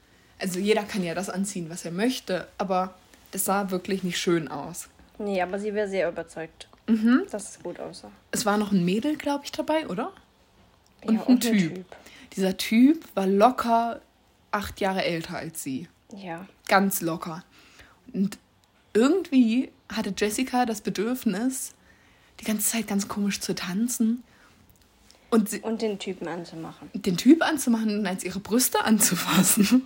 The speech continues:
Speaker 2: Ja. Das war, also sich so als zu streicheln. Ich weiß
Speaker 1: Ja,
Speaker 2: nicht,
Speaker 1: ja.
Speaker 2: was
Speaker 1: Und dann
Speaker 2: das
Speaker 1: hatte sie
Speaker 2: war.
Speaker 1: als eine Sweatshirtjacke drüber und dann kam eine ältere Frau dazu. Dann hat sie die Sweatshirtjacke aber ganz schnell zugehabt.
Speaker 2: Ja, das war bestimmt Mutti.
Speaker 1: Mhm, glaub ich nämlich auch.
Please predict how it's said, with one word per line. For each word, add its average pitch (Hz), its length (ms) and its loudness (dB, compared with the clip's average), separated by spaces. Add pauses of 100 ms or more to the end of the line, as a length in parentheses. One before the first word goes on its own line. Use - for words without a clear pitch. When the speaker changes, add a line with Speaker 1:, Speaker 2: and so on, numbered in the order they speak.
(140)
Speaker 2:
Ja. 220 340 8 (840)
Das - 340 -6
war, 202 200 -4 (120)
also 196 160 -8
sich 202 200 -12
so - 120 -12
als - 240 -14
zu - 120 -14
streicheln. 262 720 -8
Ich - 140 -16
weiß 233 80 0
Speaker 1:
Ja, 233 120 6
Speaker 2:
nicht, 254 160 4
Speaker 1:
ja. 294 160 4
Speaker 2:
was 339 100 8
Speaker 1:
Und 240 40 10
dann 226 100 10
Speaker 2:
das 240 80 4
Speaker 1:
hatte 277 140 6
sie 240 80 6
Speaker 2:
war. - 80 6
Speaker 1:
als - 100 4
eine 233 120 8
Sweatshirtjacke 226 760 0
drüber 226 300 2
und 214 60 0
dann 208 100 2
kam 233 340 4 (400)
eine 196 140 2
ältere 208 380 4
Frau 185 340 -2
dazu. 262 320 0 (300)
Dann 403 220 4
hat 294 120 2
sie 269 100 0
die 254 100 4
Sweatshirtjacke 262 680 2
aber 233 140 6
ganz 220 320 6
schnell 214 380 0 (180)
zugehabt. 202 640 4 (140)
Speaker 2:
Ja, 226 580 4 (320)
das 247 180 -4
war 262 140 2
bestimmt 277 440 -2
Mutti. 226 360 4 (100)
Speaker 1:
Mhm, 208 400 2
glaub 165 240 2
ich 180 80 -4
nämlich 247 280 0
auch. 208 380 0